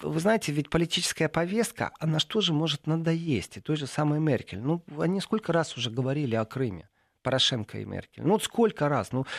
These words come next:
двадцать первый раз не поговорят, и что? Ну, а зачем? Ну, хорошо, есть проблема, украинские моряки. Меркель озвучила, кстати, обратилась, э,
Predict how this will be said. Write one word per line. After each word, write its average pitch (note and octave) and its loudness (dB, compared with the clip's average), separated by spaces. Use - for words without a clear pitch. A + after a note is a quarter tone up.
двадцать F#3 2
первый A#3+ 4
раз D3+ 2
не A#2+ -2
поговорят, A#2 0
и A3+ 4
что? D3+ 2
Ну, E3 6
а F3 2
зачем? C#3 2
Ну, F3 2
хорошо, G3 2
есть D3 -4
проблема, A#2+ -2
украинские B2+ 0
моряки. G#2 -6
Меркель C#3+ 0
озвучила, C#3+ -6
кстати, - -20
обратилась, A#2 -2
э, D#2 -16